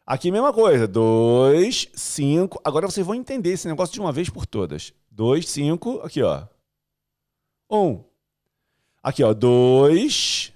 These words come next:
Aqui, ó, o cinco aqui, ó. Cinco. E aqui... Aí não tem um.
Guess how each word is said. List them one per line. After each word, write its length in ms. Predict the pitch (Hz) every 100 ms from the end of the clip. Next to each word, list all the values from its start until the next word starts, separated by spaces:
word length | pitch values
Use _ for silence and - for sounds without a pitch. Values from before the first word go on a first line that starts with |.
| _
Aqui, 220 | - -
ó, 60 | 98
o 40 |
cinco 300 | - 127 123
aqui, 220 | 113 160
ó. 180 | 165 -
Cinco. 1300 | - - - 120 117 117 120 131 160 160 226 254 214 _ _ _ _ _ _ _ _ _ _
E 80 | 123
aqui... 520 | 131 - 147 180 233 _ _ _ _ -
Aí 180 | 165 220
não 140 | 294
tem 160 | - 311
um. 340 | 277 285 226